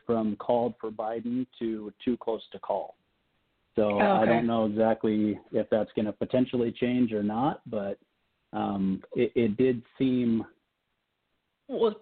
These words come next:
Speaker 1: even if it
Speaker 2: premature.
Speaker 1: goes blue, it, it felt like the numbers were too, too big.
Speaker 2: Yeah.
Speaker 1: So
Speaker 2: Oh, yeah. And, and
Speaker 1: we'll,
Speaker 2: it was
Speaker 1: we'll
Speaker 2: too
Speaker 1: see.
Speaker 2: soon. They, uh, there was a million,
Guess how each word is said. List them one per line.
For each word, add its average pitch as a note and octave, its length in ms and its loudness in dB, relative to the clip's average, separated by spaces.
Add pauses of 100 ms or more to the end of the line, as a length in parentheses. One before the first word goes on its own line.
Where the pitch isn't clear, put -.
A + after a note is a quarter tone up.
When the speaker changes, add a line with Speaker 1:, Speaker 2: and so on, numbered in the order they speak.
(100)
Speaker 1:
even G#3+ 220 6
if F3 80 0
it - 40 2
Speaker 2:
premature. G#3 120 2
Speaker 1:
goes C3+ 260 2
blue, B2+ 400 0
it, A2+ 180 -4
it B2+ 220 -4
felt C#3+ 220 0
like B2+ 220 -4
the B2 80 -8
numbers A#2 520 -6
were G#2 160 -12 (100)
too, A2+ 380 -4 (1000)
too B2+ 120 2
big. F#2+ 340 -8 (680)
Speaker 2:
Yeah. A3+ 300 -2
Speaker 1:
So - 140 -16
Speaker 2:
Oh, A#3 140 -4
yeah. F#3 260 -4 (140)
And, A3 160 -8
and A3+ 120 -6
Speaker 1:
we'll, A3+ 100 -2
Speaker 2:
it G#3 40 -6
was G#3+ 140 -8
Speaker 1:
we'll B3 120 0
Speaker 2:
too A#3+ 120 0
Speaker 1:
see. G3+ 140 -4
Speaker 2:
soon. F#3+ 460 0 (260)
They, G#3+ 260 0
uh, F3+ 680 -2 (480)
there A3+ 160 4
was A#3 120 4
a A3+ 40 0
million, A3+ 640 0